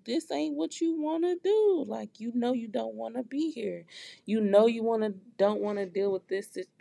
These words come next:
particular situation. So, like, why do you keep putting yourself in this type of situation? And I honestly didn't even have an answer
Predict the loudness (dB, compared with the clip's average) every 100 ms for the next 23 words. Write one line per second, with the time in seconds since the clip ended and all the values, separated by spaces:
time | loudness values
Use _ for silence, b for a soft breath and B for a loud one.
0 | _ -4 -4 -2 -2 -2 -2 0 0 -2
1 | -6 -6 -2 0 -2 -4 -6 -6 -8 _
2 | b b b b b b b b -2 4
3 | 4 4 0 -2 0 0 0 0 -4 -8
4 | -8 -10 -12 -6 -4 -2 -2 -2 -2 -2
5 | -2 _ _ -2 0 -2 -4 -6 -6 -4
6 | -8 -8 -8 0 0 0 -6 -10 -12 b
7 | b b b b b b b _ 0 2
8 | 2 2 0 -4 -12 _ _ _ 0 0
9 | 2 0 0 -2 -4 -2 0 0 -2 -8
10 | -6 -6 -4 -4 -4 -4 -2 -2 -2 0
11 | 0